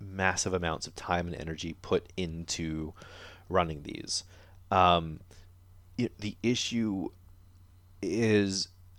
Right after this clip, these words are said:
that I don't, you know, th-, listen, these aren't technologists, right? And, and, you know, technology is the future of the world. It has to be the future of the darts, or there is no future for the darts.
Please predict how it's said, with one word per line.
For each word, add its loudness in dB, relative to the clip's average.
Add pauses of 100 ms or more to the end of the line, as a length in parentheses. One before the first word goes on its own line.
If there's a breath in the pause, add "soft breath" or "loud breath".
(140)
that 4
I 2
don't, 2 (580)
you 2
know, 0
th-, -6
listen, 0
these -2
aren't 2
technologists, -2
right? 0
And, -4
and, -4 (120)
you -6
know, -2
technology 0
is 2
the -2
future -6
of 0
the -2
world. -2
It -4
has -2
to -2
be -6
the -6
future -4
of -2
the -6
darts, -2 (100)
or 2
there 0
is -2
no -2
future -6
for -4
the -6
darts. -6